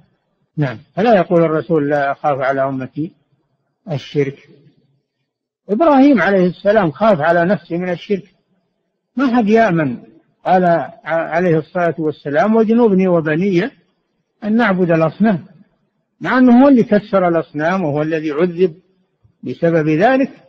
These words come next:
خاف على نفسه من الفتنة. فلا أحد يزكي نفسه أو يأمن من الشرك، بل يخاف الإنسان على نفسه،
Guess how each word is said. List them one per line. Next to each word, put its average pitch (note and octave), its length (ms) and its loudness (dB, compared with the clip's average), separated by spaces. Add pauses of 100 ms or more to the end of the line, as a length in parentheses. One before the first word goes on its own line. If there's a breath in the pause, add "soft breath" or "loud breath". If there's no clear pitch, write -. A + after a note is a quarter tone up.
(340)
خاف D#4 320 -2
على C4 180 2
نفسه B3+ 340 0
من G#3 140 4
الفتنة. G3 460 0 (1120)
فلا A#3+ 260 4
أحد F#3+ 220 0
يزكي F#3 480 0
نفسه E3 580 0 (840)
أو F3 160 2
يأمن E3+ 540 2 (320)
من F3 140 -2
الشرك، F3 600 -4 (880)
بل C3+ 140 -6
يخاف F#3+ 440 -2
الإنسان D3+ 680 -4
على D#3+ 260 -4
نفسه، E3 460 -8